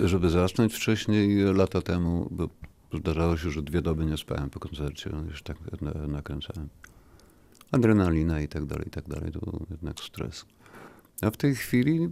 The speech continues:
no, obroty skaczą, a, a, a, a, a w-, w rygory mówią: „Zaśnij”. No więc wspomaganie i,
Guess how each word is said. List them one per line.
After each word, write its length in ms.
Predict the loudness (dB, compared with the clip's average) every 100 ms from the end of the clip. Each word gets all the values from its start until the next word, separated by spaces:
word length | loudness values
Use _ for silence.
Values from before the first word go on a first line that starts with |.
| -2
no, 280 | 0 2 4
obroty 400 | 6 6 6 4
skaczą, 680 | 6 6 6 6 6 6 6
a, 100 | 4
a, 500 | 2 0 0 0 0
a, 240 | 0 -2 -2
a, 60 | -6 -4 -2
a 60 | -2
w-, 400 | -4 -14 -12 -6 -4 -2 -2 -2 -2 0
w 40 | 2
rygory 600 | 4 6 6 6 4 0 -2 -12 _ _ -20 _ 0
mówią: 680 | 4 4 4 4 4 4 6
„Zaśnij”. 580 | 6 4 2 -4 -4 -4 -8 -6
No 240 | 2 4 6
więc 200 | 6 4 0 -6 -8
wspomaganie 800 | -6 -2 2 6 6 6 4 2
i, 160 | 2